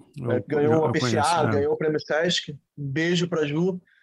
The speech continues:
Speaker 2: Ela fa-, virou uma vez pra mim e ela foi definitiva, porque ela virou pra mim uma vez e eu não sabia sobre o que eu escrevia. Eu sempre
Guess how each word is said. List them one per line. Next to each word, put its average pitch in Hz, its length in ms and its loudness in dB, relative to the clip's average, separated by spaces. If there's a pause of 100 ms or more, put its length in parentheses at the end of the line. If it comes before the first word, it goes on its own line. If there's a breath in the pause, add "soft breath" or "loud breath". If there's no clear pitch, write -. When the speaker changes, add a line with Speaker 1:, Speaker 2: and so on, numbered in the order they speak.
(240 soft breath)
Speaker 2:
Ela 208 200 0
fa-, 254 140 0
virou 240 180 2
uma 254 140 2
vez 247 140 2
pra 240 140 0
mim 269 680 0
e 240 80 -2
ela 269 160 0
foi 269 100 -2
definitiva, 254 640 0
porque - 160 -6
ela 190 100 2
virou 220 200 0
pra 226 100 0
mim 220 180 0
uma 254 260 0
vez 226 360 -2
e 247 240 0
eu 240 160 2
não 269 60 2
sabia 254 440 0
sobre 202 220 0
o 180 40 -4
que 190 60 -2
eu 180 40 2
escrevia. 160 320 0
Eu 147 60 -2
sempre 214 300 -4